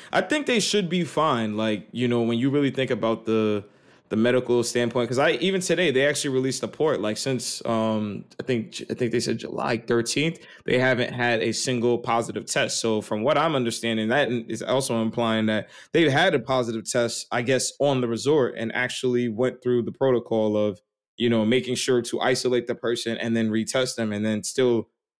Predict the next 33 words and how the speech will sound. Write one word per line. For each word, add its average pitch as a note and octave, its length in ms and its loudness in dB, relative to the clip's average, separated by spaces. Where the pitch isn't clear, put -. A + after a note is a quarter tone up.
you F3+ 100 2
know, F3 160 4
uh, C3 80 2
you D3 180 2
know, E3 180 2
keep - 300 -4
the E3+ 80 2
bubble D3 360 2
going, B2 480 0
keep D#3 220 -6
the C3+ 100 -6
thing, C#3 480 -2
you A#2+ 100 -2
know, A2+ 140 0
functioning. B2 640 -2
Obviously, E3 360 4
you D3 120 2
know, C#3+ 120 4
it's C3 140 0
a B2+ 60 2
lot C3+ 240 4
different C3 400 -2
when, A#2+ 260 -6
um, A2+ 300 0
when A2+ 100 2
you're A2+ 80 0
gonna A2+ 180 0
have A2+ 320 -2
the G#2 200 -2
players A#2+ 340 2
out G#2+ 200 -4
there A2 120 -8
playing A#2+ 480 -2